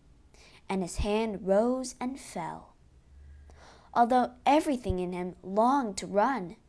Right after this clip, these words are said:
White Fang stayed still. It was the end of an old life for White Fang. A new, much fairer life was beginning.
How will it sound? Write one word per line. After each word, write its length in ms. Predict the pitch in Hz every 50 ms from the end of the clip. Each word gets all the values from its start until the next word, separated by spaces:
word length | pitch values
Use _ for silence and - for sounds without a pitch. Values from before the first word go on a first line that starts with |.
| _ _ _ _ - _ _
White 240 | - 202 240 - -
Fang 440 | - - 254 247 220 175 165 160 -
stayed 440 | - - - - 180 185 185 185
still. 560 | - - - - 190 185 170 165 156 160 175 - _ _ _ _ _ _ _ _ _ _ _ _ _ _ _ _ - - _ -
It 60 | 208
was 180 | 202 196 196
the 240 | - - - - -
end 460 | 214 233 247 269 269 269 269 262 - - 190
of 100 | 190 180
an 120 | 175 - - -
old 360 | - 214 214 214 214 214 196 170
life 260 | 180 180 165 - -
for 140 | - 180 170
White 260 | 175 180 180 - -
Fang. 440 | - - 185 175 160 156 156 - - _ _ _ - - - _ - - - - -
A 80 | 226 214
new, 440 | 214 226 247 277 320 339 339 359 - - - - - - -
much 560 | 277 277 320 349 311 - - - - - - - -
fairer 480 | - - - 262 285 302 254 202 175 165
life 540 | 185 233 240 196 147 156 - - - - _ _ _ -
was 180 | - 165 -
beginning. 540 | - 170 - - 185 185 170 135 113 -